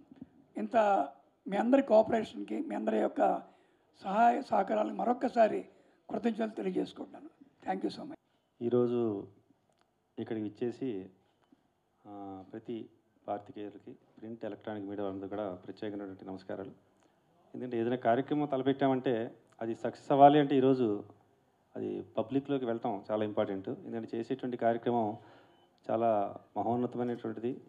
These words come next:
Speaker 2: అలాగే సంగీత ప్రపంచానికి ఎనలేని సేవ చేసినటువంటి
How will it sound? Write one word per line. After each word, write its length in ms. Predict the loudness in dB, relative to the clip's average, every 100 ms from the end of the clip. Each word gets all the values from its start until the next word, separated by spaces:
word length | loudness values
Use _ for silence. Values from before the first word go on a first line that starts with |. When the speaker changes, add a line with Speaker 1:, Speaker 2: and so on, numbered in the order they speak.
| _ _ _ _ _
Speaker 2:
అలాగే 180 | -10 -10
సంగీత 440 | -8 -4 -4 -4
ప్రపంచానికి 760 | -4 -4 0 0 0 0 -4 -4 -12
ఎనలేని 640 | -12 -6 -4 -2 -2 -4 -8 -6
సేవ 180 | 0 0 -2
చేసినటువంటి 640 | -6 -6 -6 -4 -4